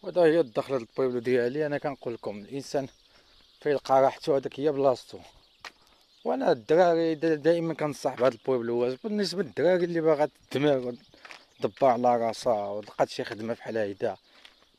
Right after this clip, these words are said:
اما الدراري اللي مولف في المدينه راه مولف في المدينه، غتجيو لهنا يضرب اربع ايام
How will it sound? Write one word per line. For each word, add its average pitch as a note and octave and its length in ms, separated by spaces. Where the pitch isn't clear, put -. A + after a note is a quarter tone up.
اما G#3+ 120
الدراري D#3+ 260
اللي F3+ 100
مولف F3 320
في E3 60
المدينه F3 400
راه G#3 140
مولف G3 300
في - 60
المدينه، E3 320
غتجيو D#3 380
لهنا D#3+ 220
يضرب D3+ 260
اربع C3+ 260
ايام F3 340